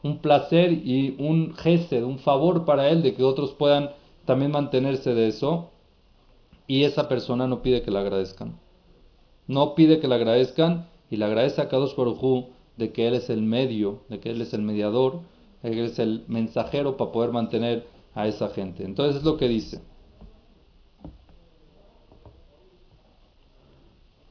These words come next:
"Ve'abitajón sheyesh lo la parnasá ve'arejush she'em biyad Elohim", esta persona, el bitajón que tiene sobre la parnasá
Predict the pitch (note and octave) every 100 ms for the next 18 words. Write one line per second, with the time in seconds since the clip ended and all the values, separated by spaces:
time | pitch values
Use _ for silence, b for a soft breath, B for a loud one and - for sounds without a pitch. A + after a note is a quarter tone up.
0 | _ _ B2+ A#2+ B2 B2+ A#2+ E3 F#3+ -
1 | E3+ E3+ F3 D#3+ C3+ A#2+ A#2+ A#2+ D#3 D3+
2 | B2+ A#2+ A#2 D#3 D#3 - C3 D3 C3+ C3+
3 | C#3 A#2+ - A2+ A#2+ C3+ D#3+ E3 A#2 -
4 | - C#3+ A#2 G2 G2+ G#2 F#2 C#3+ D#3 B2+
5 | - C#3 B2+ G2+ G#2 G2+ G2 - G2+ G#2
6 | - C#3 A2+